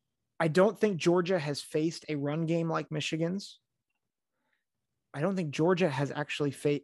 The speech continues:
aside from Alabama, I don't think they've faced a, a quarterback, um, as, as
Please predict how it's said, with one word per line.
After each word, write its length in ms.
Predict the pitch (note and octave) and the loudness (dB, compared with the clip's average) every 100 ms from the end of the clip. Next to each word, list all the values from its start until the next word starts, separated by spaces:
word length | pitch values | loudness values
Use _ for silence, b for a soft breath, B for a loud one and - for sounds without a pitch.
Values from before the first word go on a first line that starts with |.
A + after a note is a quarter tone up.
| E3 | -4
aside 340 | D3 E3+ G3 | 0 0 0
from 140 | F3+ | 0
Alabama, 520 | D#3 D3+ C3 F3 A3 - | -2 -2 0 2 2 0
I 60 | C3+ | -2
don't 200 | G3+ F#3+ | -2 -2
think 160 | F#3 - | -4 -2
they've 200 | D#3 C#3 - | -4 -4 -4
faced 480 | C#3+ D#3+ - - - _ _ _ _ _ _ _ _ - | -2 -2 -8 -18 -20 _ _ _ _ _ _ _ _ -6
a, 140 | D3+ - | -4 -4
a 60 | |
quarterback, 800 | C3+ - G#3 C4+ D3 B2+ C3 - - _ _ _ _ _ _ _ _ _ _ - | -10 -6 -2 -2 -4 -6 -8 -10 -16 _ _ _ _ _ _ _ _ _ _ -8
um, 280 | D#3+ C#3+ C#3 | -4 -2 -2
as, 260 | E3 D3+ C3 - | -2 -2 -4 -4
as 320 | D#3 C3+ C3+ | -4 -4 -12